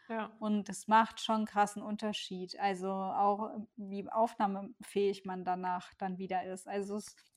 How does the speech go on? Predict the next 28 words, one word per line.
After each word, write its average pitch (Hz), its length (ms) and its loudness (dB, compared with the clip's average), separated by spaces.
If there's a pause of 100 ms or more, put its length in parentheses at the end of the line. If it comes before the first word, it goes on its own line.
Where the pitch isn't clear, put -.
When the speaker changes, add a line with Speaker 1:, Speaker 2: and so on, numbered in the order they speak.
Speaker 2:
ist 247 160 2
schon 233 160 6
echt - 240 0
empfehlenswert, 220 720 2
auch 214 340 6
im 220 60 0
Moment 214 400 2
haben 208 200 2
wir 214 140 4
durch 202 260 -2
Corona 220 460 0
so 202 120 0
'n 202 100 2
Bewegungsmangel 202 1000 0 (640)
Speaker 1:
Mhm. 190 440 -8
Speaker 2:
und 202 540 4
müssen 220 420 4
halt 208 240 4
ei-, 208 300 4
einfach 214 340 -2
schauen, 214 460 6
dass 208 240 -2
wir 202 100 0
das 202 200 -2
irgendwie 214 420 -4
wieder 202 400 2 (100)
'n 202 80 -6
bisschen 208 480 -2